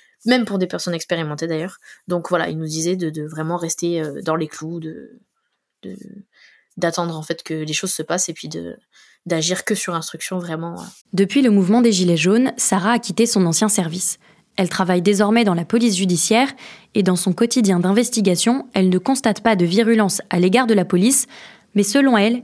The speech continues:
Speaker 2: il y a encore des conséquences après ces mois de manifestation.
Speaker 1: Je pense peut-être que, pour en revenir à, à, du coup, aux événements de cet été, si je dois faire un lien, peut-être que les choses dérapent plus vite qu'avant.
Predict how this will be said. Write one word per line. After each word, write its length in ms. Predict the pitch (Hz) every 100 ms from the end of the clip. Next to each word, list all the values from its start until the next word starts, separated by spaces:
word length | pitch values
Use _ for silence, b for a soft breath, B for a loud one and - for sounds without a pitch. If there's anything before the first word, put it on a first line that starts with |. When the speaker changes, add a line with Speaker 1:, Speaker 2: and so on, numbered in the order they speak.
| -
Speaker 2:
il 140 | 202
y 80 | 208
a 40 |
encore 300 | 220 202 214
des 120 | 175 170
conséquences 640 | 247 247 202 190 220 208 -
après 260 | 196 -
ces 160 | 240 -
mois 180 | 175 220
de 100 | 190
manifestation. 720 | 175 208 208 240 185 170 185 - _ -
Speaker 1:
Je 120 | 202
pense 360 | 196 262 311
peut-être 560 | - 214 196 233 - -
que, 760 | - 185 185 180 180 180 180 190 - _ _ _ B B B B B _ _ B B -
pour 140 | - 240
en 100 | 240
revenir 420 | 233 233 247 269
à, 220 | 208 185
à, 80 | -
du 160 | 196 208
coup, 140 | 262
aux 120 | 214
événements 420 | 202 208 208 226
de 100 | 226
cet 180 | 208 -
été, 240 | 208 214 247
si 160 | -
je 60 | 220
dois 100 | 202
faire 220 | 196 226
un 100 | 220
lien, 320 | 196 202 220 254
peut-être 300 | 220 240 247
que 100 | 247
les 120 | 208
choses 220 | - 226
dérapent 280 | 214 208 202
plus 140 | -
vite 180 | 220 220
qu'avant. 380 | 226 202 214